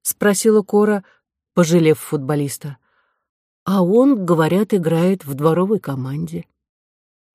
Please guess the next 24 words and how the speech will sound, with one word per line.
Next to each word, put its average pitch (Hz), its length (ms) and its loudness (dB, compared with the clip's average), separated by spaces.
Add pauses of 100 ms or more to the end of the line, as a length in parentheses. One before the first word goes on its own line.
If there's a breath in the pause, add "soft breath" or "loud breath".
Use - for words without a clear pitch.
(640 loud breath)
"За 175 140 0
этим 214 280 4
скрывались 208 560 4
большие 196 640 0
интересы 180 560 2
монополий", 151 880 2 (140)
заметил 147 640 -2
Милодар. 143 720 -4 (920)
"Молодому 185 520 4
человеку 220 440 -4
они 170 200 0
непонятны". 139 640 -6 (1000)
"И 226 120 8
не 226 120 8
хочу 233 360 -2
понимать", 190 600 -2
ответил 175 460 0
с 165 60 -4
достоинством 196 720 -2
Кришнаит. 156 680 -6 (540)
"Я 247 240 4
сторонник 240 600 0
духовной 180 580 0
любви, 170 500 -6